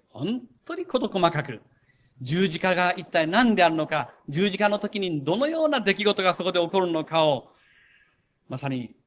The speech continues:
七百年も前に、イエス様の十字架の七百年も前にありありと見るかのように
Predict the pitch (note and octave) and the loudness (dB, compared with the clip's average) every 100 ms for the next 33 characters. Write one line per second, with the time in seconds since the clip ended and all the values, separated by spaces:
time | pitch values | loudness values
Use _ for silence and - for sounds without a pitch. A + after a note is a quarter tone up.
0 | _ E3 C#3 - _ _ _ - - - | _ -20 -20 -20 _ _ _ -20 -20 -20
1 | - C3 C#3+ F#3+ A#3 A#3+ A#3 A#3 A#3 A3 | -14 -4 0 2 2 2 4 4 2 0
2 | G3+ G#3 G3+ G3 G3 F3+ G3 - F#3 F3 | 2 2 2 2 0 2 0 0 0 0
3 | D#3 F3+ F3 E3+ D#3 E3+ B3+ D4 D#4 D4+ | 0 0 0 0 2 2 2 0 0 0
4 | D4+ D4 B3+ B3 A#3+ A3 - F3+ C4 C#4 | 2 0 0 0 0 -2 -2 -2 -2 -2
5 | C4+ B3+ G#3 F#3 D#4+ D4+ A3+ F#3+ F#3 E3 | -2 -2 0 2 2 2 2 4 4 4
6 | E3 D3+ | 4 2